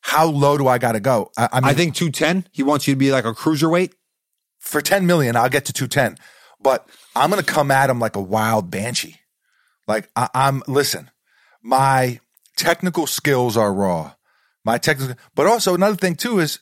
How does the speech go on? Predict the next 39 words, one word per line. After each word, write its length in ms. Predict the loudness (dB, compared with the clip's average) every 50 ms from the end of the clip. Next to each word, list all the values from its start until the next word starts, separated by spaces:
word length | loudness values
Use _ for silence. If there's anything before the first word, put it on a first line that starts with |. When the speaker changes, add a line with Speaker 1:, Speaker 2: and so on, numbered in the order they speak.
| _ _ _ _
Speaker 1:
listen, 460 | -8 -4 -2 -2 -2 -2 -6 -8 -12 _ _ _ _ _ _ _ _ _ _ _ _ _ _
we, 100 | -4 -4 -4 -4 _ _ -8
we, 200 | -2 -2 -2 -2
we 180 | -2 -4 -4 -4
come 240 | -2 2 4 4 4
Speaker 2:
You, 80 | 4
Speaker 1:
from 160 | 4 2 2 2
Speaker 2:
you, 60 | 0 -2 -4
you've 140 | -2 0 0
been 120 | 2 2
fighting 240 | 2 2 2 2 4
the 120 | 2 4
ops. 420 | 4 2 2 0 -4 -8 -8 -4 0
Speaker 1:
Nah, 240 | 2 2 2 2 -2 -8 _ _ _
we, 140 | -4 -2 -2 -2 -2
we 180 | -2 0 0 0
come 280 | 0 2 2 2 2
from 160 | 2 0 0 -2
a 40 |
family, 340 | 0 0 0 0 0 -2 -6 -8
family 380 | -6 -2 0 0 2 2 0 0
where 140 | 0 0 0
you 80 | 0
have 180 | 0 0 0 -2
to 80 | -2 -2
rumble 320 | 0 0 0 0 -2 -4
a 40 | -2
little 100 | -2 0
Speaker 2:
Yeah. 160 | 0 0 0
Speaker 1:
bit. 120 | -2 -4 -8 _ -6
That's 160 | -6 -4 -2
just, 240 | -2 -4 -4 -6 -4
that's 200 | -2 -2 0 0
just 160 | -2 -2 -2
one 140 | -2 -2 -2
of 60 | -2
the 60 | -2 -4
requirements. 520 | -4 -2 0 2 2 2 0 -2 -4 -2
Speaker 2:
Yeah, 140 | -2 -2